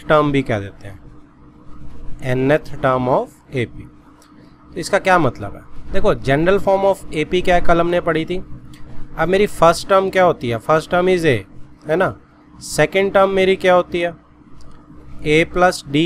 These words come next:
add कर देते हैं, common difference, तो ये मेरी second term हो जाती है। अब third term मेरी क्या होगी? A plus two D कर देते हैं, एक D हमने इसमें और ऐड कर दिया, राइट? तो ये मेरी third term हो जाती है।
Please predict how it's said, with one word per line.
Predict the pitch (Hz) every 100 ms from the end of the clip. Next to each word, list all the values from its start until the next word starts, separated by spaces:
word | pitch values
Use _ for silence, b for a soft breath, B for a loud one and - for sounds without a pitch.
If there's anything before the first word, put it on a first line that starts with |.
| 175
add | 170 170
कर | 170
देते | 175 185
हैं, | 175
common | 170 170 170
difference, | 165 170 175 175 -
तो |
ये | 160
मेरी | 165 165
second | 156 151 165 160
term | 165 160
हो | 156
जाती | 151 147 143
है। | 143 - - - _ - - - - - - - b b b - -
अब | 156 -
third | 151 170 165
term | 185
मेरी | 185 185
क्या | 185 185
होगी? | 175 165 170
A | - - 147 160
plus | 175 175 - -
two | 170
D | 170 185
कर | 180 175
देते | 185 196
हैं, | 190
एक | 165 160
D | 170 180
हमने | 175 175 175
इसमें | - 190 262 - - - - - - _
और | - 151 147
ऐड | 131 117 101
कर | 104
दिया, | 95 98 92 - - - -
राइट? | 165 160 -
तो | -
ये | 151
मेरी | 160 170 160
third | 147 151 147
term | 160
हो | 156
जाती | 151 143 143
है। | 139